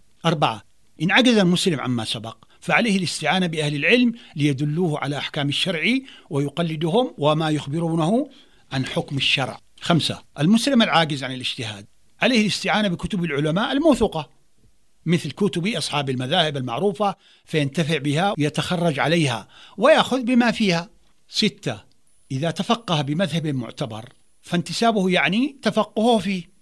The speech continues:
واتخاذه دليلاً وهادياً، فالمذهب بحقه كاشف له عن حكم الشرع وليس مصادماً للشرع. سبعة:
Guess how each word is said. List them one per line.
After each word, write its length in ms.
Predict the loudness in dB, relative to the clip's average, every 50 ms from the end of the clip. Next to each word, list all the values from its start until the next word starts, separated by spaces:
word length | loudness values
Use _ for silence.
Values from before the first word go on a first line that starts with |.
| _ _ _ _ _ -4
واتخاذه 680 | -2 -2 -2 0 -2 -2 0 0 0 0 0 0 -2 -2
دليلاً 420 | -2 -2 0 0 0 0 -2 -2 -2
وهادياً، 640 | -2 -2 -2 -2 -4 -2 -2 0 0 0 0 -2 -6 -12 _ _ _ _ _ _
فالمذهب 680 | -8 -2 0 0 2 2 0 0 -2 -4 -4 -4 -4
بحقه 600 | -6 -6 -4 -4 -6 -6 -6 -6 -4 -4 -4 -4 -6 -8 _ _ _ _ _ _ -4
كاشف 400 | 0 2 2 2 0 -2 -2 -2
له 380 | -2 0 0 0 0 0 0
عن 120 | -2 -4 -6
حكم 200 | -8 -8 -8 -8
الشرع 380 | -6 -6 -6 -6 -6 -8 -10 -14 _ _ _ _ _ _ _ _ _ _ _ _ _ -4
وليس 520 | 0 2 4 4 4 4 2 0 0 -2 -2 -4 -4 -2
مصادماً 500 | -2 -2 -2 0 -2 -2 -2 -2 -2 -2
للشرع. 500 | -4 -4 -4 -6 -8 -8 -8 -12 -20 -20 _ _ _ _ _ _ _ _ _ _ _ _ _ _ _
سبعة: 420 | -6 -2 -2 0 0 -2 -6 -8